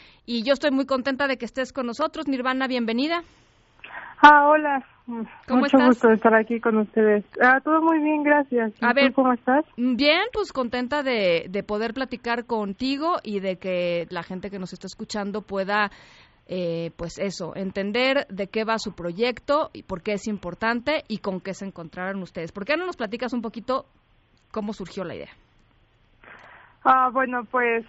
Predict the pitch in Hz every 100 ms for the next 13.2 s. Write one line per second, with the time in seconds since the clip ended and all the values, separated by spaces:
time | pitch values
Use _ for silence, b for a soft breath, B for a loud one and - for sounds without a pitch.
0 | - 240 240 233 233 226 302 277 311 285
1 | - 269 - 262 269 254 220 226 226 226
2 | 240 233 220 - 214 208 220 226 226 220
3 | 220 220 240 214 220 220 202 202 - 226
4 | 262 240 233 240 214 202 202 208 208 208
5 | 202 - 196 196 185 208 233 240 226 202
6 | 202 190 202 214 - 196 190 202 208 -
7 | 196 196 220 277 302 _ b b b b
8 | 254 262 269 269 262 269 302 311 330 -
9 | 277 277 285 - 220 220 220 220 220 220
10 | 214 226 233 240 269 285 277 247 233 226
11 | 220 226 226 226 226 226 - 208 202 196
12 | - 240 233 254 254 - 214 202 208 220
13 | 214 220